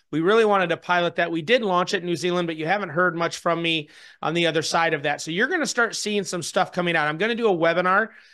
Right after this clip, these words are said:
where we're gonna re-talk with everybody about what we're looking to do, the success that we've had in Australia, and what we wanna do in New Zealand as well. We're gonna be working with the association, um, working with the college, working with Doctor Havoc, making sure that we're putting the materials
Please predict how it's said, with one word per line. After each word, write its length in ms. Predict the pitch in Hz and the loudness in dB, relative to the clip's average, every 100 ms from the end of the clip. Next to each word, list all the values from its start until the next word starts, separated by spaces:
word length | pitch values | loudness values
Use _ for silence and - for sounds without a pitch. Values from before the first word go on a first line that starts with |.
| _ - | _ -2
where 300 | 175 175 170 | 4 4 2
we're 160 | 170 | -2
gonna 180 | 165 180 | -2 -2
re-talk 680 | 156 196 208 - 190 185 175 | 0 0 -2 2 4 4 0
with 120 | 165 | 0
everybody 540 | 165 165 160 165 165 | 0 0 0 2 2
about 320 | 160 160 160 160 | 2 2 0 0
what 300 | 165 196 190 | 0 0 0
we're 120 | 180 | 0
looking 380 | 165 180 180 165 | 0 -2 -4 -8
to 100 | 160 | -4
do, 300 | 175 180 175 | 0 0 0
the 80 | |
success 480 | 156 160 - 208 - | -2 -6 -2 0 0
that 100 | - | -2
we've 140 | 180 165 | -2 0
had 160 | 180 | 0
in 100 | 170 | 0
Australia, 720 | 165 151 - 165 165 165 156 - - _ - | -2 -4 0 2 4 2 0 -4 -20 _ -4
and 220 | 170 175 | 0 2
what 160 | 202 | 2
we 100 | 208 | 2
wanna 220 | 185 180 165 | 0 0 0
do 160 | 175 | 0
in 80 | 165 | 0
New 140 | 160 | -2
Zealand 340 | 139 160 151 143 | -2 0 0 -2
as 140 | 127 | -4
well. 340 | 143 139 127 156 | -2 -2 -2 -6
We're 100 | 156 | -6
gonna 140 | 185 | -2
be 100 | 180 | 0
working 400 | 165 180 185 160 | 2 0 -2 -2
with 180 | 185 196 | -2 -2
the 120 | 185 | -4
association, 840 | 170 190 175 165 160 156 - 160 156 - - - | -2 -4 -4 -4 -2 -2 -4 -8 -10 -20 -20 -4
um, 260 | 151 151 151 | -2 -2 -2
working 380 | 180 180 156 | -2 -2 -2
with 180 | 160 190 | 0 0
the 80 | 175 | -2
college, 500 | - 160 160 160 139 | -2 2 2 2 -2
working 340 | 160 160 156 | -4 -4 -4
with 180 | 170 190 | -4 -2
Doctor 340 | 180 170 170 147 | -2 -2 -2 -2
Havoc, 440 | 151 151 156 - - - - | 0 2 0 -4 -18 -16 -4
making 320 | 180 190 190 | -4 -4 -6
sure 260 | - 220 | -2 0
that 140 | 220 185 | 0 -2
we're 100 | 175 | -6
putting 380 | - 240 269 262 | 0 0 0 -4
the 60 | |
materials 580 | 202 190 208 202 185 | -6 -4 0 2 2